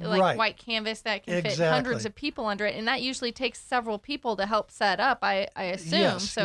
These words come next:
Speaker 2: yes,
Speaker 1: if it's not in
Speaker 2: yes.
Speaker 1: the books, it's kind of,
Speaker 2: Exactly.
Speaker 1: how do we get this
Speaker 2: So
Speaker 1: happening?
Speaker 2: it's probably a good idea if you want a tent to, to try to, to, uh, put a reservation in a month out.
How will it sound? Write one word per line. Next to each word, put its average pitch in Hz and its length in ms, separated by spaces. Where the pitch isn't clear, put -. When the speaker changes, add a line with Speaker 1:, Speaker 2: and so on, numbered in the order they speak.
Speaker 2:
yes, 185 80
Speaker 1:
if - 120
it's 226 120
not 233 140
in 220 80
Speaker 2:
yes. 202 100
Speaker 1:
the 190 80
books, 247 360
it's 208 160
kind 196 300
of, 185 220
Speaker 2:
Exactly. 156 600
Speaker 1:
how 214 180
do 202 80
we 190 140
get 208 200
this 190 120
Speaker 2:
So - 160
Speaker 1:
happening? 196 580
Speaker 2:
it's 160 240
probably 202 500
a 156 80
good 160 220
idea 156 360
if 151 140
you 143 320
want 151 260
a 139 60
tent 147 440
to, 127 220
to 139 140
try 156 240
to, 123 180
to, 135 280
uh, 123 220
put 170 160
a - 20
reservation 143 680
in 131 160
a 117 60
month 131 340
out. 123 260